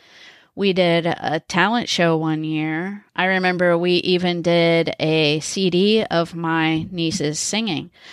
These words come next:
for my mom's birthday. And that was all really fun and special.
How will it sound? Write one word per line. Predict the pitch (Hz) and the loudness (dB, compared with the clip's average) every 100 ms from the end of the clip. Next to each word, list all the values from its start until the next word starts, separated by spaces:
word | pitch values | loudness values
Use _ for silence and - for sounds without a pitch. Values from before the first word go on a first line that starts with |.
| - - | -20 -4
for | 185 180 | -2 2
my | 170 | 2
mom's | 165 156 151 | 2 0 -2
birthday. | - 208 214 - - - 185 - | -2 -2 -2 -6 -8 -10 -14 -8
And | 165 151 156 156 _ _ - | -6 -6 -10 -18 _ _ -2
that | 180 185 | 0 2
was | 165 | 0
all | 165 165 160 | 0 2 2
really | 156 160 165 160 | 0 -2 -2 -4
fun | - 156 156 170 | -4 -4 -2 -2
and | 156 | -4
special. | - - 156 - 156 175 | -6 -8 -8 -6 -6 -6